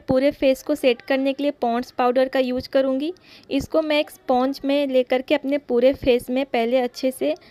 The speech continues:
लगा लूँगी और फिर इसको उसी स्पंज की हेल्प से स्प्रेड कर लूँगी। मैं अपने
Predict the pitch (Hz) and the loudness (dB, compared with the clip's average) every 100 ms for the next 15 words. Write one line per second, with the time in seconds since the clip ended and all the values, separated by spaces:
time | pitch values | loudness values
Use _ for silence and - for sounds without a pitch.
0 | - _ - 233 226 226 254 269 311 311 | -20 _ -2 2 2 2 2 0 -2 -2
1 | - 233 - 294 - 247 - - 269 359 | 0 -2 0 -4 -4 -8 -6 0 0 0
2 | _ _ _ _ _ _ _ _ _ - | _ _ _ _ _ _ _ _ _ -6
3 | 254 302 - 262 262 269 285 285 247 - | -4 -4 -4 -2 0 -2 -2 2 2 0
4 | - 277 330 - - 226 233 254 254 262 | -2 -2 -2 -10 -2 -2 0 -2 0 -2
5 | 269 330 - - - 262 277 311 | -2 -6 -8 -20 -8 -2 -2 -2